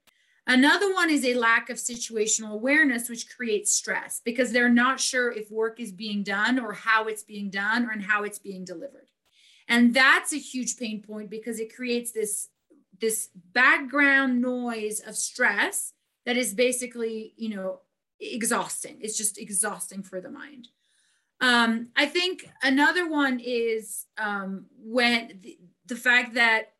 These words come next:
in law firms, we are very disorganized in the way we assign and track tasks. That's a big one. So tasks get assigned, you, you've se-, you know this, in emails. Like,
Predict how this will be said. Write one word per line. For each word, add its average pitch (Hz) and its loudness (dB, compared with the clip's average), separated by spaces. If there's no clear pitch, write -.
in 240 2
law 226 0
firms, 196 -10
we 220 -4
are 214 0
very 220 4
disorganized 226 -4
in 208 -6
the 208 -4
way 202 -2
we 196 -8
assign 208 -4
and 202 -8
track 190 -6
tasks. - -10
That's 330 0
a 415 -2
big 190 -6
one. - -18
So 254 2
tasks 302 4
get 247 2
assigned, 226 0
you, 269 -2
you've 320 4
se-, 285 -2
you 381 2
know 403 0
this, - -8
in 277 2
emails. 339 -8
Like, 254 -6